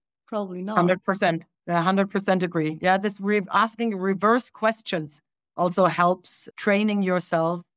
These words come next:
Speaker 2: to detect such biases you have and carry with you.
Speaker 1: Yeah,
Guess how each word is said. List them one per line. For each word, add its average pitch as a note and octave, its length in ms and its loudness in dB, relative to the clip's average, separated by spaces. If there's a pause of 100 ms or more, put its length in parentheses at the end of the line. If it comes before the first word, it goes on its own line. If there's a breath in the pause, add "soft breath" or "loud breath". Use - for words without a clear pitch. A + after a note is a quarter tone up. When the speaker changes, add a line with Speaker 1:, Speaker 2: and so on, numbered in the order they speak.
(520)
Speaker 2:
to F#3 140 -4
detect E3+ 460 -4
such - 260 -8
biases A2+ 540 -6
you C#3+ 100 -6
have C#3 360 -4 (160)
and C#3+ 140 -6
carry D3 320 0
with C#3+ 220 -2
you. C#3 220 -8 (840)
Speaker 1:
Yeah, G#3 180 -4